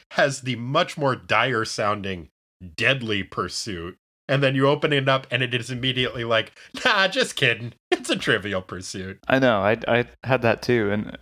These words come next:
Speaker 2: so in my notes, I always write down what the title is. And it's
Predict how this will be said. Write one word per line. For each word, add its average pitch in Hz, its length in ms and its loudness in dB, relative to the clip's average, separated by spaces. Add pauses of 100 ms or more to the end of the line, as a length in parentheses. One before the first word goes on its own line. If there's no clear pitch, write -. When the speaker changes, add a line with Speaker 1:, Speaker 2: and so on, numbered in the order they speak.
(380)
Speaker 2:
so 107 380 2
in - 180 0
my 139 100 2
notes, 135 260 -4
I 123 40 -2
always 107 260 -2
write 101 160 -2
down 101 240 -4
what 101 140 -6
the 104 80 -4
title 101 560 -2
is. 107 340 0
And 101 280 -6 (260)
it's - 340 -6